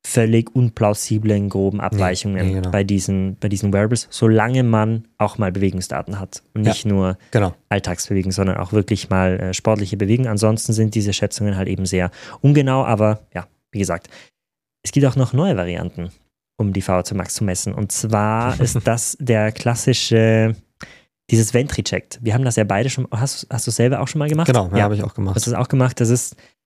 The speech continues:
Speaker 1: ein kleiner Seismograph, also wirklich ein, ein Erdbebensensor, den man sich auf die Brust klebt. Man liegt sich, also man muss sich da nicht belasten, das ist der große Unterschied,
Speaker 2: Genau,
Speaker 1: sondern
Speaker 2: ja.
Speaker 1: man legt sich einfach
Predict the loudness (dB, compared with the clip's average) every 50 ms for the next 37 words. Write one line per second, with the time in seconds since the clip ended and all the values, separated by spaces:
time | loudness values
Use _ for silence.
0 | _ _ _ -2 0 0 -2 -2 -2 0 0 2 2 2 2 2 2 0 0 -2
1 | -2 -2 -4 -4 -2 -2 0 0 0 0 -2 -2 -4 -8 -12 -14 -16 -20 _ _
2 | _ _ _ -4 -4 -4 -2 2 2 2 2 4 2 2 2 2 0 -2 -4 -4
3 | -4 -4 -4 -4 -6 -6 -4 -4 -4 -4 0 0 2 2 2 2 0 0 0 0
4 | 0 0 0 2 2 2 2 0 0 -4 -4 -8 -8 -8 -8 -6 0 2 2 2
5 | 0 -4 -10 -14 -6 0 0 2 2 0 -4 -8 -14 -18 -18 _ _ _ _ _
6 | _ _ _ _ _ _ 2 4 4 4 2 2 -2 -2 -2 -2 -2 0 2 2
7 | 4 4 4 4 2 0 0 0 0 2 2 4 4 4 2 0 -6 -6 -4 -2
8 | -2 -2 -4 -6 -4 -4 -4 -4 -4 -2 -2 -2 -2 -2 -2 -2 0 0 0 0
9 | 0 -2 -2 -2 -2 -2 -2 0 0 0 0 2 2 2 4 4 4 2 2 2
10 | 2 0 2 2 4 4 2 2 0 -4 -2 0 0 0 0 -2 -2 0 0 0
11 | 0 0 0 0 0 -2